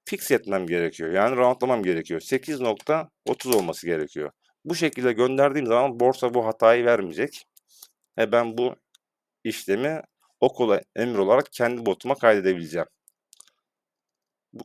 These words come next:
kısa bir, bir, aa, teknik bilgi olsun. Sonra bilgisayar açmışken de baktım. Şimdi va-, aa, dediğim gibi işte, aa, hani sinyaller geliyor teknik indikatörler tarafından. Bunlar bir veri tabanına yazıyor.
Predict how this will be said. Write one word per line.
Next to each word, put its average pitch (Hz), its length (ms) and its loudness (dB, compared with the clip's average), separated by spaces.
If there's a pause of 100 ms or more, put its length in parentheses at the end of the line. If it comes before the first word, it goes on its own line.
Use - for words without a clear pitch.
kısa 117 280 -2
bir, 107 80 -2
bir, 107 160 -6 (120)
aa, 95 380 0
teknik 117 420 -6
bilgi 82 260 -6
olsun. 139 480 -6
Sonra 131 580 0 (680)
bilgisayar 117 420 0
açmışken 104 640 -4
de 95 140 0
baktım. 113 520 -4 (1200)
Şimdi 131 460 -6
va-, 113 280 -4
aa, 101 300 -2 (240)
dediğim 131 320 0
gibi 117 380 -2
işte, 107 480 -4 (100)
aa, 90 320 -4 (220)
hani 92 220 -2
sinyaller 120 680 2
geliyor 131 320 2
teknik 117 380 -4
indikatörler 110 600 2
tarafından. 113 640 0
Bunlar 117 380 2
bir 107 160 -4 (220)
veri 110 240 2
tabanına 135 420 2
yazıyor. 131 480 0